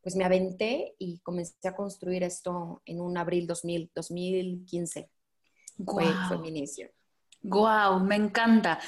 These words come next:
Speaker 2: Y me encanta la similitud que haces con el mar, porque justo en el, en la meditación también hacen este símil con el mar y la mente,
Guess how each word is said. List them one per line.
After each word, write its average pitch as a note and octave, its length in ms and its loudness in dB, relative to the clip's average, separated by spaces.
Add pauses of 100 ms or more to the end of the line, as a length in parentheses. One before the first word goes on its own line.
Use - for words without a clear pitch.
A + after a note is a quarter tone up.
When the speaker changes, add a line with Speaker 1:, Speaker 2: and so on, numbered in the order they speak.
(220)
Speaker 2:
Y A#3+ 100 4
me C4 80 8
encanta C4+ 360 8
la D#4+ 120 6
similitud G#3+ 640 2
que B3+ 100 4
haces A#3+ 320 2
con G3 240 2
el F#3 180 4
mar, G3+ 440 4 (400)
porque A#3 240 -2
justo E4+ 720 6 (140)
en A3+ 220 8
el, G3+ 420 6
en G#3+ 120 4
la G#3+ 80 4
meditación G#3 600 4
también C4 420 8
hacen A#3+ 320 2
este A3+ 240 0
símil A3 340 0
con F#3+ 180 4
el E3 120 2
mar G3 320 4
y F#3+ 80 0
la F3+ 140 2
mente, E3+ 580 0